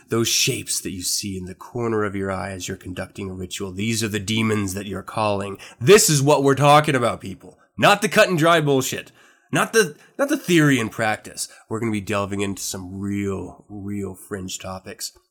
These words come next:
And I want your questions. If you haven't already, and those of you who have, thank you very much,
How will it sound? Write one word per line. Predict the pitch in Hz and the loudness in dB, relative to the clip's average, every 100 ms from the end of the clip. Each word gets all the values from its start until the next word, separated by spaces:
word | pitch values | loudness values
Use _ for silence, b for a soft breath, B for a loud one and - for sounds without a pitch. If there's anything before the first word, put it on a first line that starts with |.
| _ _ | _ _
And | 113 | -4
I | 117 | -2
want | 120 143 | -2 -4
your | 131 | -6
questions. | 131 143 165 - - - _ - | -8 -10 -10 -16 -20 -20 _ -12
If | 104 | -8
you | 113 | -6
haven't | 107 143 185 | -4 -4 -2
already, | 170 117 101 | -4 -4 -6
and | 101 | -6
those | 104 110 | -8 -8
of | |
you | 120 147 | -6 -6
who | 170 | -6
have, | 117 110 | -8 -10
thank | 104 98 | -16 -16
you | 104 | -10
very | 104 | -8
much, | 107 127 - - | -2 -2 -4 -10